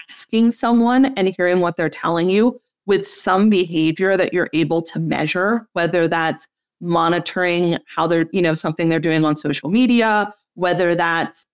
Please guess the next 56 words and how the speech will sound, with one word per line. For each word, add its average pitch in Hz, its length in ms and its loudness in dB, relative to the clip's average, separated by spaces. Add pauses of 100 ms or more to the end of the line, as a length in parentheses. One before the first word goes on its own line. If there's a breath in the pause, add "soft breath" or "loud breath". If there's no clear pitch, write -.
asking - 340 -4
them 175 140 2
a 147 40 -2
question 156 480 -2
about 165 280 0
their 170 100 0
business 156 480 -2
that's 160 160 -6
very 147 220 -2 (160)
factual. 202 580 -2
Is - 160 -4
that 170 160 -2
an 156 220 0
indicator 170 680 -2
to 214 200 -4
you 214 320 2
that 220 140 0
you 175 140 2
are, 156 220 0
in 170 120 -2
fact, 151 420 -6
helping 165 320 -2
them 160 200 0
to 160 220 0
achieve 156 380 0
these 151 240 0
outcomes? 196 580 -2 (240 soft breath)
It's - 100 -10
always 202 220 2 (160)
great 156 280 0
when 160 100 -6
you 156 100 2
can 170 200 -6
have 156 300 -2 (200)
both. 226 320 -2 (260)
But 220 80 0
in 220 100 4
so 214 140 0
many 202 160 2
cases, 165 540 -2
what 147 120 -2
you 170 60 -2
have 160 160 -2
to 151 80 -8
do 160 180 2
is 147 140 -2 (140)
ask, - 440 -6
like, 160 220 -4
"Were 165 180 -2
you 180 200 2
able 160 320 0
to 160 200 0
achieve 170 320 0
X, 160 280 -4
Y, 175 160 0
Z?" 208 380 -2